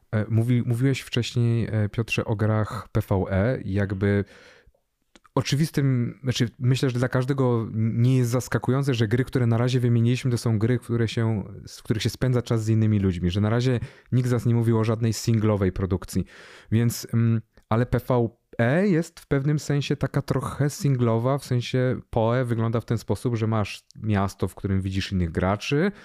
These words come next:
ale kiedy wchodzisz już do jakiejś lokacji, no to jeżeli nie masz kogoś w drużynie, swojego jakiegoś kumpla, znajomego czy coś, to nie spotykasz innych graczy, więc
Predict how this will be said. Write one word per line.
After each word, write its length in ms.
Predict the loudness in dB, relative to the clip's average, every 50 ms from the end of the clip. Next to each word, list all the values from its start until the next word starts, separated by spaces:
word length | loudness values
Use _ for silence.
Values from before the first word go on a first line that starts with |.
| -20 -20 -20 -20 -20 -8
ale 200 | -2 0 0 0
kiedy 220 | 2 0 0 -2 -2
wchodzisz 420 | -2 -2 -2 0 0 0 0 0
już 160 | 0 -2 0
do 360 | 0 0 0 0 0 0 -2 -2
jakiejś 340 | -2 -2 -2 -2 -2 0 0
lokacji, 560 | 0 0 0 0 0 0 0 -2 -4 -6 -2
no 100 | -2 -2
to 160 | 0 0 0 0
jeżeli 480 | 2 2 2 4 4 2 2 2 2
nie 100 | 2 2
masz 180 | 2 0 0 -2
kogoś 280 | -2 0 0 0 -2
w 140 | -4 -8 -12
drużynie, 540 | -4 0 0 0 2 2 2 2 2 0 -2
swojego 420 | -4 -4 -2 -2 0 0 0 0
jakiegoś 260 | -2 -2 -2 -4 -6 -4
kumpla, 340 | -2 -2 0 0 0 -2
znajomego 500 | 0 0 0 2 2 2 2 0 0 -2
czy 100 | -4 -6
coś, 260 | -6 -4 -2 -2 -2 -2
to 100 | 0 0
nie 100 | 0 0
spotykasz 500 | 0 -2 -2 -2 -2 -2 -2 -2 -2 0
innych 200 | 0 0 0 0
graczy, 380 | 0 0 -2 -2 -4 -8 -8
więc 240 | -4 -4 -4 -4 -6